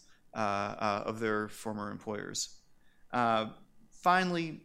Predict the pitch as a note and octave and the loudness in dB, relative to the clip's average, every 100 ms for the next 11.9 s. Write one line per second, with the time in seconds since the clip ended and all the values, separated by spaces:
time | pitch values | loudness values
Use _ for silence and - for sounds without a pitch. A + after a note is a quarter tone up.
0 | _ - C3+ D3 C#3+ C#3+ C3 C3 A#2 B2 | _ -4 0 0 0 -2 -2 -4 -4 -4
1 | A#2 A#2+ A#2+ A#2 B2 G#2+ A2 A2 - A#2+ | -2 -2 -2 -4 -2 0 0 -2 0 0
2 | A#2+ C#3 - C3 B2+ F#3+ F3+ D#3+ C#3+ C3+ | 0 -4 0 0 2 -2 -2 0 0 -2
3 | - - - - - D3 D3+ C3 C3+ D#3 | -8 -18 -20 -20 -16 4 6 6 6 6
4 | F#3 F#3 F3+ E3+ C#3 - D3+ D3+ D3 - | 6 6 4 2 -4 -2 0 2 0 0
5 | D3 C#3+ - C3+ B2+ A#2 D3 E3 - D3 | 4 4 2 -4 -4 -2 -2 -2 -2 -4
6 | C3 B2+ B2 A2+ B2 A#2+ A#2+ - C3+ C3 | -2 -2 0 0 2 2 2 -2 0 0
7 | C3+ F#3+ A3 G3 E3+ - E3+ C3+ B2 - | 2 2 4 2 0 0 0 0 -2 -10
8 | - - C#3+ D#3 D#3 C#3 D3+ D3+ D3 C3+ | -16 0 4 4 6 6 6 4 -2 -2
9 | C3+ C3+ C3 A#2+ C3 C3 C3 - C3 - | 0 -2 -4 -4 -2 0 -2 -4 -2 0
10 | D3 C#3 C#3 D3 C#3+ C3+ C3+ - C#3+ B2 | 0 2 4 4 4 2 0 -2 -2 0
11 | B2 C3 D#3+ D#3 C3 B2 A#2 A2+ A2 | -2 -2 -2 -2 0 0 0 0 -2